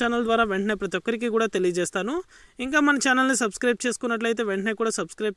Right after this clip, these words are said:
చేసుకొని సపోర్ట్ చేయండి. ఇక ఏమాత్రం ఆలస్యం చేయకుండా వీడియోలోకైతే వెళ్ళిపోదాం. ఇదివరకే పదహారు విడతలకు సంబంధించి డబ్బులు అనేది కూడా పీఎం కిసాన్ డబ్బులు నేరుగా రైతుల యొక్క ఖాతాల్లో ఎటువంటి లంచం అనేది కూడా లేకుండా వారి యొక్క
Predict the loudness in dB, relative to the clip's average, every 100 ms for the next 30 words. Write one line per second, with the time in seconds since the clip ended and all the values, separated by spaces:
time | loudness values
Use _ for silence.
0 | -4 -6 -6 -4 -4 -2 -2 0 -2 0
1 | -4 -6 -14 -20 -12 -6 0 2 2 2
2 | 2 2 4 4 2 0 -2 -2 -2 0
3 | 0 -2 -8 -18 _ 0 2 4 4 2
4 | 0 0 -2 0 -2 -2 -6 -20 -16 -4
5 | 0 2 2 2 0 -4 -12 -16 -2 2
6 | 2 4 2 4 0 0 0 -2 -4 -2
7 | -2 -2 -2 -2 0 0 0 2 2 2
8 | -2 -8 -4 2 2 4 2 4 2 4
9 | 4 4 2 -8 -2 2 4 4 4 6
10 | 6 6 4 4 4 4 0 -10 -8 2
11 | 2 4 4 6 4 0 0 2 4 4
12 | 4 4 4 4 4 4 6 6 6 6
13 | 4 4 4 0 -10 0 2 4 2